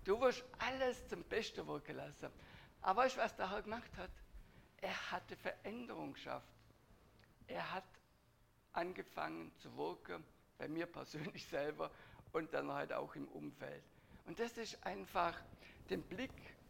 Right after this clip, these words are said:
eine Methode oder eine Möglichkeit, wo die Bibel uns gibt,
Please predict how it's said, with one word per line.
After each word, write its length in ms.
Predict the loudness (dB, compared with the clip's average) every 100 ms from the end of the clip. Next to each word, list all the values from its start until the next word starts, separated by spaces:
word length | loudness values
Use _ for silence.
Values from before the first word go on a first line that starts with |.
| -20 -20 -10 4
eine 280 | 4 4
Methode 540 | 0 -2 0 2 4 2
oder 180 | 2 0
eine 240 | 0 -4 -4
Möglichkeit, 480 | -6 -10 -2 0 0
wo 100 | -4
die 140 | -8 -8
Bibel 340 | -8 -6 -4
uns 300 | -6 -6 -8
gibt, 200 | -8 -8